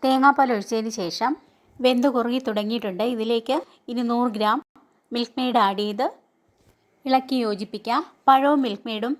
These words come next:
മധുരമായതിനാൽ പ്രത്യേകിച്ച് പഞ്ചസാര ഇടേണ്ട ആവശ്യമില്ല. ഇനി ഒരു സ്പൂൺ ചുക്കുപൊടിയും രണ്ട് സ്പൂൺ പഞ്ചസാരയും കുറച്ച് ഏലക്കയും ചേർത്ത് പൊടിച്ചതും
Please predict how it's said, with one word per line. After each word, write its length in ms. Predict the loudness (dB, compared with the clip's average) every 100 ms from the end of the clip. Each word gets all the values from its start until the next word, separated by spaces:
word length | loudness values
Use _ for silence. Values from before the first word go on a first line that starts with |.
| -6
മധുരമായതിനാൽ 800 | -6 -2 -2 -2 -2 -4 -2 -2 -4 _
പ്രത്യേകിച്ച് 480 | -14 -4 -2 -2 -4 -4
പഞ്ചസാര 440 | -4 -4 0 0 0
ഇടേണ്ട 260 | -4 -4 -2 -2
ആവശ്യമില്ല. 540 | -4 -8 -8 -6 -8 -10 -6 0
ഇനി 120 | 4 4
ഒരു 140 | 2
സ്പൂൺ 220 | -2 -2 -2
ചുക്കുപൊടിയും 580 | -4 -4 -2 -2 -2 -6 -10 _ -8 -2
രണ്ട് 200 | 2 2
സ്പൂൺ 180 | 0 -2 0
പഞ്ചസാരയും 540 | -2 -4 -2 -2 -2 -4
കുറച്ച് 260 | -4 -4 -4 -2
ഏലക്കയും 400 | -2 -4 -4 -4 -2
ചേർത്ത് 360 | -6 -4 -4 -4 -8 0
പൊടിച്ചതും 520 | 2 2 0 -2 -2